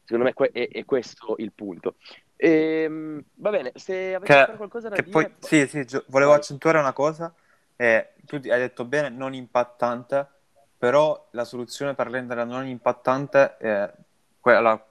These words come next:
Speaker 2: quello che ho visto però, cioè che mi se-, sento per ora, eh, sento non a livello fi-, cioè, quello che percepisco a livello di società è che, eh, nella corsa appunto nel cercare fonti energetiche rinnovabili,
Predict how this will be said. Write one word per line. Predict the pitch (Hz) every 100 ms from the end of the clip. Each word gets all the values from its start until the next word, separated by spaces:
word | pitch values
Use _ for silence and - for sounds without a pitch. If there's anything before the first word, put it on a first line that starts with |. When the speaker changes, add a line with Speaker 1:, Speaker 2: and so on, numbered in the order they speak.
| _ -
Speaker 2:
quello | 131 135
che | 139
ho | 131
visto | 123 139 - 131
però, | 131 127 127
cioè | - 113
che | 113 - - - _ _
mi | 127
se-, | 117 135 131
sento | - 135 131 127
per | 131
ora, | 131 139 143 151 _ -
eh, | 104 101 -
sento | - 120 110
non | 113 113
a | 107
livello | 110 110
fi-, | 107 117
cioè, | - 110 - _ _ _ _
quello | - 131
che | 131
percepisco | 135 127 - 120 123 - - 123 117 113
a | 113
livello | 113 117 113 110
di | 113
società | 113 123 127 120 127 147
è | - 117
che, | - - 110 107 _ _ _
eh, | 110
nella | 107 113 123
corsa | 147 151 - 135
appunto | - 127 131 - 117
nel | 113 110
cercare | - 117 - 113 117 113
fonti | 113 110 - 110 110 104
energetiche | - 107 - 110 - 107
rinnovabili, | 107 104 101 110 117 120 117